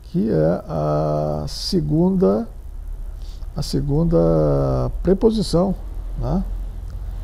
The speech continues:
Então, alguns verbos frasais tomam uma segunda preposição, tá? Encerrando essa, encerramos então nesse ponto aí de revisão, tá?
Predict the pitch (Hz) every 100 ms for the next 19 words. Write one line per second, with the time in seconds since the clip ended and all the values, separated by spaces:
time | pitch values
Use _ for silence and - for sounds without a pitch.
0 | - 143 - 156 156 131 139 240 175 165
1 | 170 - 196 175 175 220 - 170 170 190
2 | 160 170 185 180 190 - - - - -
3 | - 151 143 139 165 170 170 175 170 -
4 | 160 156 160 156 127 127 110 117 127 160
5 | - - - 208 214 196 151 175 220 -
6 | - - - - - - - 73 - -
7 | - 151 202 175 165 190 185 - - 170
8 | 175 160 156 156 139 151 123 120 107 -
9 | 131 147